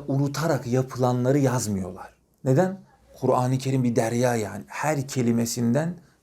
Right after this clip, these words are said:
lütfu ilahi bulabiliyorsun yani. "Ya'lemune" dedi, "yektubune" demedi.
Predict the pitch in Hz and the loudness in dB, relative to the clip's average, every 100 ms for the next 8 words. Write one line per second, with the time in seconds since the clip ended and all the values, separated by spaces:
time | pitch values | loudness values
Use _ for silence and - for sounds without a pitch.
0 | - 127 135 - 151 135 131 139 131 135 | -6 2 2 4 4 8 8 6 2 2
1 | 131 131 120 113 104 101 98 - _ - | 2 0 0 -2 -6 -6 -12 -20 _ -2
2 | 113 143 147 147 143 143 185 170 139 135 | 6 8 8 6 4 4 2 2 2 0
3 | 135 185 208 - _ _ 107 127 139 - | 0 -2 -4 -12 _ _ 0 0 0 -2
4 | 135 147 165 175 113 - | 0 0 2 0 -2 -8